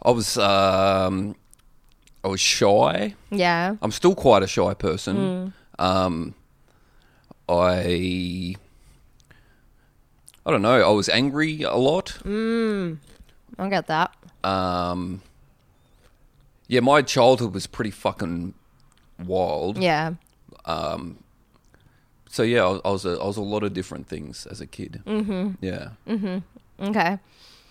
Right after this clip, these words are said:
Speaker 2: Did you tend to make friends with, like, the bad boys 'cause of that?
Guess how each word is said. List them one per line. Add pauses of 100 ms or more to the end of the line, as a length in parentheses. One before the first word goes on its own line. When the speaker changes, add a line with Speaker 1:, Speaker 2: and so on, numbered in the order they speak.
(420)
Speaker 2:
Did
you (760)
tend
to
make
friends
with,
like,
the
bad
boys (180)
'cause
of
that?